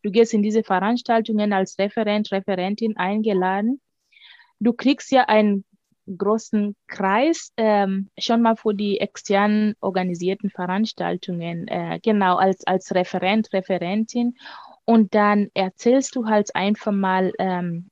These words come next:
wie ist dann Afrika so? Und diese Diversität als solche, ähm, man versteht meistens ja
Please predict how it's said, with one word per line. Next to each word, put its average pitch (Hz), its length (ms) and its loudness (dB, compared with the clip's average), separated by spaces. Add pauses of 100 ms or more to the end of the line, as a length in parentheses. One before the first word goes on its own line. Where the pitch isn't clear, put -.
wie 180 260 -8
ist - 260 0
dann 196 220 0
Afrika 156 560 -8
so? 156 220 -6
Und 180 220 -6
diese 185 500 0 (160)
Diversität 190 680 -2
als 226 300 -2
solche, 180 720 -2
ähm, 190 500 -4 (720)
man 220 320 2
versteht 247 600 -4
meistens 240 640 -2
ja 208 400 0